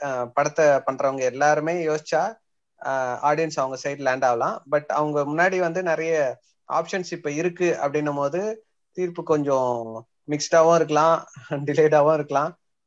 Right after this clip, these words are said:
But, ஆ, இது ஒரு சினிமான்றது நம்மளை பொறுத்த வரைக்கும் ஒரு எமோஷன், செலிப்ரேஷன், ஆ, அப்படின்ற பாயிண்ட் ஆஃப் வியூல இருந்து அது ஓபன் பண்ணதுக்கு அப்புறம் அது திருப்பி பயங்கரமா பொறி பறக்க ஸ்பீடு எடுத்தாலும் எடுக்கலாம்.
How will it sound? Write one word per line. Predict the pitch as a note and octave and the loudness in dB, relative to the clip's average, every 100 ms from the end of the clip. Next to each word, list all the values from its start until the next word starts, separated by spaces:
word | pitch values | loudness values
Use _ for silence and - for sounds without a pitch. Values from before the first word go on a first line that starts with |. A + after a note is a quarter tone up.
| - | -4
But, | D3 D3 - C#3+ | 0 0 -2 2
ஆ, | C3 A#2+ | 2 2
இது | C#3 D3 | 0 0
ஒரு | C3+ B2+ B2 A#2 A2+ _ _ _ _ _ _ _ _ _ _ - | 0 2 2 0 -6 _ _ _ _ _ _ _ _ _ _ -8
சினிமான்றது | E3+ F#3+ F#3+ F3 E3 F3+ | -2 0 0 2 0 0
நம்மளை | F3+ D3+ D3 | -2 -4 -4
பொறுத்த | D3 D#3 | -6 -4
வரைக்கும் | D#3 D#3 | -4 -2
ஒரு | E3+ D3 B2+ A#2+ | -2 -2 -2 -2
எமோஷன், | C3+ D#3 D3+ D#3 D3 | -4 -4 -4 -6 -6
செலிப்ரேஷன், | C#3+ C#3+ D3 C#3 D3 C#3 C3+ _ _ _ _ - | -6 -6 -4 -4 -4 -6 -10 _ _ _ _ -6
ஆ, | B2 A#2+ A2+ A2 G#2+ - - | -4 -2 -2 -2 -4 -4 -4
அப்படின்ற | D3 C#3 C#3+ | -2 -2 -2
பாயிண்ட் | D3+ D#3 | 0 2
ஆஃப் | E3 - | 2 0
வியூல | |
இருந்து | D3+ D3 E3 G#3 A3+ _ _ _ | -2 -2 -2 -4 -6 _ _ _
அது | - C3+ C3 B2+ | -2 0 0 -2
ஓபன் | B2+ F#3 G#3+ A3 | 0 2 2 0
பண்ணதுக்கு | G3+ F#3 F3 E3+ | 2 0 2 2
அப்புறம் | E3 E3+ G#3 | 0 0 0
அது | F3 D#3 D3 C3+ B2+ A#2+ A#2 A2+ | 0 0 -2 -2 -2 -4 -6 -10
திருப்பி | E3 E3+ | -12 -10
பயங்கரமா | D#3 B2+ B2 D#3 E3+ E3+ F3 D3 C3 A#2 A2 G#2+ - | -6 -4 -4 -2 0 2 2 2 0 -2 -6 -10 -10
பொறி | - D#3+ | -2 -2
பறக்க | E3 D#3 D3+ D#3+ C#3+ B2 A#2 A2+ A#2 - | 4 4 6 6 6 6 4 2 -2 -10
ஸ்பீடு | - D#3+ D#3 | -10 -4 2
எடுத்தாலும் | C#3+ C3 C#3+ D3 | 2 4 2 2
எடுக்கலாம். | C3 A#2+ B2+ F#3+ | 0 -2 -2 -4